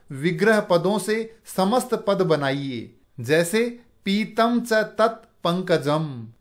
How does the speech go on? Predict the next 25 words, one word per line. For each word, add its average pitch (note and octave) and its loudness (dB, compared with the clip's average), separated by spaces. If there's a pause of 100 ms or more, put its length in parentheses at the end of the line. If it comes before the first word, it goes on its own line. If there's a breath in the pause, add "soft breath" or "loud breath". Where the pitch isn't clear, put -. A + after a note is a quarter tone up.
(100)
पीला G#3 2
है F#3+ 2
जो G3+ 4
पंकज F3+ 0 (120)
यानी E3+ -2
कमल, E3 2 (400)
पीत A#3 0
पंकजम। C3+ -2 (340)
इसी F#3 -2
तरह F#3+ 2
से A3+ -4 (260 soft breath)
राजा E3 4
च G#3+ -6
असौ G#3 0
हंसः, D3+ -2 (480 soft breath)
राजा E3 2
है F#3 2
जो F#3+ 4
हंस E3 -2 (300 soft breath)
यानी E3+ -2
हंसों C#3+ -2
में G3 0
जो F3+ 4
राजा D#3 6
है, C3 -2